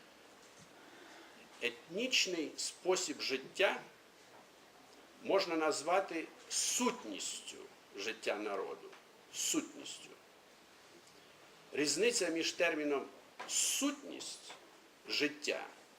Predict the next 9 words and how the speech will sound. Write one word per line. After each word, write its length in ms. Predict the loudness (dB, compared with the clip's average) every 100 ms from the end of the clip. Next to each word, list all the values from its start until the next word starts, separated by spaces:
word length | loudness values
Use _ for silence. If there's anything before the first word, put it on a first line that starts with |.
| -10
і 200 | -6 -6 -4
«спосіб 800 | -4 -4 -6 4 6 6 0 -8 -16 -20 -10
життя» 500 | -4 -4 -4 -10 -10 -10 -16 -20 -20 -20 -16 -8
існує, 500 | -4 -2 -4 -4 -10 -14 0
але 480 | 2 4 4 2 0 -8 -6
незначна. 560 | -2 -2 0 -2 -4 -12 -18 -20 -20 -18 -18 -20 -20 -20 -20 4
Термін 500 | 8 8 8 2 2 -8 -18 -20 -6
«спосіб 680 | -2 -2 -2 0 0 0 -6 -8
життя» 500 | -4 -4 -4 -4 -4